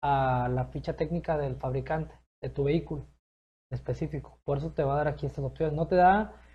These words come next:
el más caro ni te da el que te quiere vender. Aquí te da en base a la ficha técnica el aceite que requiere tu carro.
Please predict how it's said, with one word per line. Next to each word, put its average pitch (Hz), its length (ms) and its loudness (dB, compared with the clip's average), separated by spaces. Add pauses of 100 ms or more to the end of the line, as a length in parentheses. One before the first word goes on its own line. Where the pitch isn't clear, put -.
(180)
el 139 100 0
más 156 240 4
caro 175 340 8
ni 170 120 0
te 139 140 -2
da 143 260 2
el 160 160 -4
que 139 360 -8
te 151 120 -6
quiere 151 220 -2
vender. 123 280 -2
Aquí 123 160 -8
te 143 140 -2
da 185 320 2
en 143 120 -4
base 156 320 2
a 180 60 0
la 156 120 -2
ficha - 200 -8
técnica 196 560 -2
el 143 340 -8 (540)
aceite 139 540 -6 (100)
que 165 400 -6 (140)
requiere 139 320 -4
tu 123 160 -12
carro. - 340 -8